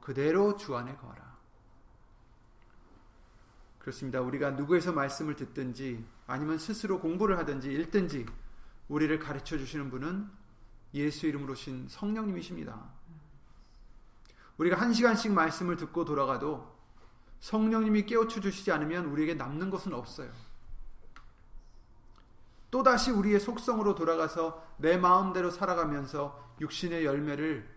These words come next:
맺을 뿐입니다. 그러나 우리가 성령님과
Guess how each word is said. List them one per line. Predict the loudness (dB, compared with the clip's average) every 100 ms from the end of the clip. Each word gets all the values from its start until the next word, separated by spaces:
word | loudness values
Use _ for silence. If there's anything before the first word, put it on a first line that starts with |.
| -18 -16 -8
맺을 | -2 0 2
뿐입니다. | 0 -4 -6 -10 -14 -14 -14 -14 -18 -20 -20 -20 -20 -20 -20 -20 -20 -20 -20 -20 -20 -20 -20 -16 -6
그러나 | -4 -2 -2 -2
우리가 | -2 -2 -2 -4 -10 -18
성령님과 | -8 2 4 4 0 -2 -2 -4 -6 -12